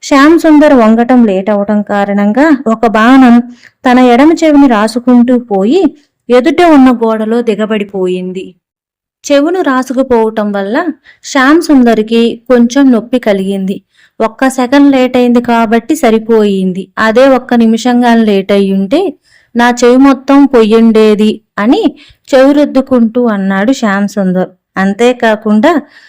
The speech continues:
"ధనుసు బొమ్మని నొక్కితే బాణం వచ్చి మీద పడింది, అదే కన్య బొమ్మని నొక్కితే ఎవరైనా కన్యలు వచ్చి మీద పడతారా?" అని అంటాడు శ్యామ్ సుందర్.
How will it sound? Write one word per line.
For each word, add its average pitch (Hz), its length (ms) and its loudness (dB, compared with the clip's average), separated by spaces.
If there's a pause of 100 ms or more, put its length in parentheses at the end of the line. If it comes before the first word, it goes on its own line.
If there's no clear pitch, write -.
(200)
"ధనుసు 247 440 2
బొమ్మని 269 540 4
నొక్కితే 240 480 0
బాణం 220 520 2
వచ్చి 233 320 0
మీద 214 260 2
పడింది, 196 540 -2 (400)
అదే 214 280 2
కన్య 240 380 2
బొమ్మని 247 500 4
నొక్కితే 226 500 0 (120)
ఎవరైనా 220 440 2
కన్యలు 226 480 0
వచ్చి 233 320 0
మీద 185 220 0
పడతారా?" 202 760 -2 (500)
అని 226 220 2
అంటాడు 214 460 0
శ్యామ్ 220 340 0
సుందర్. 202 380 -2